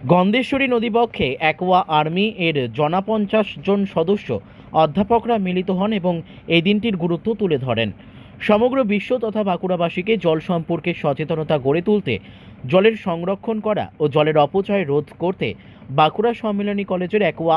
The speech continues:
আর্মির আগামী দিনের কর্মসূচি সম্পর্কে অবহিত করেন অধ্যাপক সুশোভন ভৌমিক। এই সম্পর্কিত একটি স্মারকলিপিতে বাঁকুড়া পুরসভাকে রাস্তার ধারে ট্যাপ থেকে পানীয় জলের অপচয় রোধ করতে উদ্যোগী হন,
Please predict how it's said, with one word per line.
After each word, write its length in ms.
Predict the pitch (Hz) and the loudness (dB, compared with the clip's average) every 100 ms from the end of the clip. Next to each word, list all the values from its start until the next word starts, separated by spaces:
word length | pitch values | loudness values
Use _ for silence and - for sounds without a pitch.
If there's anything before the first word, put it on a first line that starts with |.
| 147 | 2
আর্মির 460 | 147 143 151 196 180 - - - | 2 2 0 0 -2 -10 -16 0
আগামী 400 | 151 156 202 233 | 2 2 2 0
দিনের 260 | 220 226 220 | -2 -2 -2
কর্মসূচি 560 | 208 190 190 190 185 190 | 0 0 -2 -4 -6 -4
সম্পর্কে 560 | 175 151 160 160 180 190 | -4 -4 -4 -2 0 0
অবহিত 440 | 156 143 165 165 165 | 2 2 0 -2 -4
করেন 320 | 156 170 156 98 - - | 0 2 2 -2 -10 -6
অধ্যাপক 480 | - 156 165 185 220 - | 0 2 2 2 0 0
সুশোভন 460 | 190 180 190 175 156 | -4 -2 -2 -4 -6
ভৌমিক। 380 | 127 123 104 - - - - - - - - - - - - - - - - - | -4 -4 -4 -6 -12 -20 -20 -20 -20 -20 -20 -20 -20 -18 -18 -18 -16 -16 -8 2
এই 140 | 185 | 2
সম্পর্কিত 520 | 196 240 226 254 247 262 | 2 0 0 -4 -2 -2
একটি 240 | 254 262 | -2 -4
স্মারকলিপিতে 640 | 233 202 196 196 220 233 247 | -4 -2 -2 -2 -4 0 2
বাঁকুড়া 420 | 190 156 - 196 | 4 2 2 -2
পুরসভাকে 580 | 202 180 175 190 190 226 | 0 -2 -2 -2 -4 -2
রাস্তার 400 | 226 165 - 175 160 | -2 -2 0 -2 0
ধারে 220 | 165 170 | -2 -2
ট্যাপ 260 | - 156 156 - | 2 0 0 -2
থেকে 220 | 208 151 92 - - - | -2 -2 -6 -10 -20 -4
পানীয় 320 | 175 170 202 233 | 2 4 4 2
জলের 240 | 240 233 | 4 4
অপচয় 440 | 180 196 190 208 | 2 0 0 -2
রোধ 220 | 156 160 - | -2 -4 -4
করতে 240 | 196 196 226 | -4 -2 -2
উদ্যোগী 400 | 202 165 170 175 | -2 -4 -4 -2
হন, 200 | 165 | -2